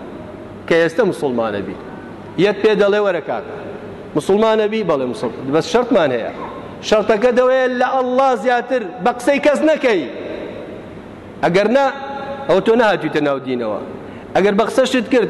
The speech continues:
بە قسە یەکێکی کرد، ترت کرد، لە دوای ئەوە شەرتەکەت شکانووە. کافرە بیتەوە. یەک لە شەرتەکان ئەوەیە، هیچ ئەوامیر و نەواهی کەسی تر قبوڵ نەکەی لە خوا زیاتر. لە کەس نەترسی لە خوا زیاتر.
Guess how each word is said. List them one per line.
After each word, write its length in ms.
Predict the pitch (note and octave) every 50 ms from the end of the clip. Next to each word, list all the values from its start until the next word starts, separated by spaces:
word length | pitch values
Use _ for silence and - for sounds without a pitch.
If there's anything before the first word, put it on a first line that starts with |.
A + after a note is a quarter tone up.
| - - F3
بە 60 | G3+ F#3+
قسە 140 | - - A#3 B3+ C4+
یەکێکی 360 | C#4 - C4+ B3+ - - B3 -
کرد، 160 | D#4 D#4+ C4+ A3+ - - - - - - - - - - -
ترت 260 | C4 C4+ C4+ A#3+ - -
کرد، 140 | D4+ D#4+ C#4+ D4 D4+
لە 40 | C#4 C#4+
دوای 180 | C#4+ C#4+ C4+ B3+
ئەوە 120 | C4 C4 A#3 -
شەرتەکەت 380 | A#3+ G#3 G3 G#3+ F#3 G3+ F#3 - -
شکانووە. 380 | - E3+ C#3 B2 A2+ G2+ F2 - - - - - - - - -
کافرە 320 | G#3+ G3 F3 - D#3+ C3+ A#2+
بیتەوە. 320 | A2+ G2+ - A2+ F#2+ D2+ - - - - - - - - - - - - - - - - - - - - - - - - - - - - - - - - - - - - - - - -
یەک 100 | D#3+ F3+ G3+
لە 40 | F#3+ F#3 G#3
شەرتەکان 460 | G3+ F#3+ - G3+ F#3 G#3+ A3 A3 A3 G#3+
ئەوەیە، 300 | A3+ A3+ A3+ A#3 A3+ A#3 A3+ - - - - - - - - - B3
هیچ 140 | D4 B3+ - - -
ئەوامیر 440 | B3+ B3+ B3 A#3 A#3 A#3+ A#3+ G#3+
و 80 | A3+ A3+ A3+ A#3
نەواهی 380 | A#3 A3+ A3+ A3 G#3+ A#3+ A#3 A3+ -
کەسی 220 | E4+ E4 E4 D4 A#3+ -
تر 100 | C#4 C4+ C#4
قبوڵ 200 | C4 C4 C4+ B3+ B3+
نەکەی 200 | A#3+ F3 G3+ F#3+ F#3
لە 40 | E3+ -
خوا 160 | - D#3+ D3 B2+
زیاتر. 420 | A#2+ C#3 B2+ A#2 - - G#2 - - - - - - - - - - - G3+
لە 60 | A#3 - C#4
کەس 120 | C4+ A3+ B3 C#4
نەترسی 380 | B3+ - A#3+ G#3 - G#3+ G3+ F#3+
لە 40 | F3+ -
خوا 180 | - E3 D#3 C#3+
زیاتر. 420 | C3 C#3 C3+ B2 G#2 - - G2